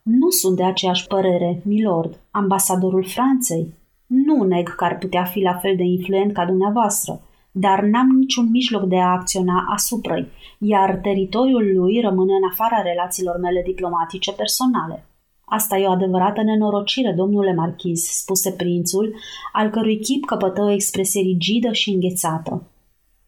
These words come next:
Rio Santo nu dădu nicio importanță vorbelor lui Tolstoi, care continuă după câteva secunde de tăcere.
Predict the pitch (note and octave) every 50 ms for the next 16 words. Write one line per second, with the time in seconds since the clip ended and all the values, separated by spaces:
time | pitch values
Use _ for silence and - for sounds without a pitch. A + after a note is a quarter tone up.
0 | _ _ _ _ _ _ _ _ _ - G#3 C4+ D#4 D4+ C#4 - C4 C4 C4+ C4+
1 | - G3+ F#3+ F#3+ G#3 A#3+ A#3 A#3 G#3+ F#3+ A3 A#3 A#3 A#3+ A#3+ B3 A#3+ A#3 G#3+ A3
2 | G#3+ G#3+ G#3+ A#3 A#3+ A#3+ A#3 - F3 E3+ F3+ F3+ F3 F3+ F3+ F3+ F3+ F3+ F3 F#3
3 | F#3+ G#3+ G#3+ A3 G#3+ G3+ D#3+ D#3 D#3+ - - - A3 A#3 A#3 - - - - _
4 | _ - B3+ B3 B3 B3+ B3+ A#3+ A#3+ A#3+ A#3 A3 G#3 G#3+ A3 A3 A3+ A#3+ C4 C#4+
5 | C#4 B3 F#3 F#3 F#3 F3+ F3+ - A3 G#3+ A#3 G#3 G3 G3 F#3 - - F3 F3 -
6 | F#3+ F#3+ F#3+ F#3 F#3+ F#3 G3+ G3+ A#3 B3 B3 B3 - - E3 E3 - - E3+ E3
7 | -